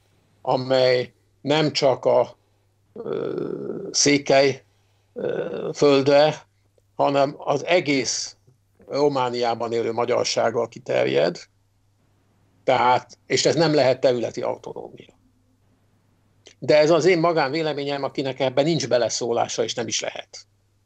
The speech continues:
Ezt nekik kell egymás közt eldönteni. Az minden esetre nagyon fontos szempont számomra, hogy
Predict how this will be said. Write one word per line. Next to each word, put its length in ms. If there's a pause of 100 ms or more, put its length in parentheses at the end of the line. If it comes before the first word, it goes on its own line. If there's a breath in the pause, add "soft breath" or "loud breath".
(180)
Ezt 200
nekik 300
kell 180
egymás 400
közt 260
eldönteni. 760 (680 loud breath)
Az 300
minden 300
esetre 320
nagyon 260
fontos 320
szempont 380
számomra, 720 (1400)
hogy 560